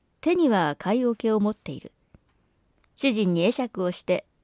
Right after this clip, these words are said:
勝手口に置いてある麦箱の蓋を開けて、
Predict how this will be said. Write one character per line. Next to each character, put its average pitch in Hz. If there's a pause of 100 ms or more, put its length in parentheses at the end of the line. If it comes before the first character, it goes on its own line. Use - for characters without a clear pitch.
勝 220
手 240
口 233
に 220
置 208
い 220
て 233
あ 233
る 196
麦 202
箱 240
の 220
蓋 220
を 208
開 202
け 202
て、 180